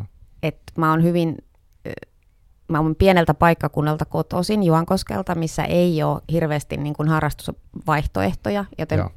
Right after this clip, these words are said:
Speaker 1: mä oon niin kuin luonut aina itse omat leikkini ja omat maailmani ja silleen saanut ehkä aika, aika niin kuin vapaasti myös,
Speaker 2: Joo.
Speaker 1: myös elää. Ja tota, mulla on ollut valtavat, äh,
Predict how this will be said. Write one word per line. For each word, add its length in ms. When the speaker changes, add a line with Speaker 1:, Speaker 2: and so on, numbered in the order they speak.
Speaker 1:
mä 260
oon 140
niin 160
kuin 260
luonut 460
aina 480
itse 420
omat 360
leikkini 600
ja 140
omat 340
maailmani 760
ja 140
silleen 480
saanut 400
ehkä 280
aika, 260
aika 280
niin 180
kuin 200
vapaasti 580
myös, 440
Speaker 2:
Joo. 160
Speaker 1:
myös 300
elää. 400
Ja 200
tota, 380
mulla 220
on 60
ollut 200
valtavat, 500
äh, 60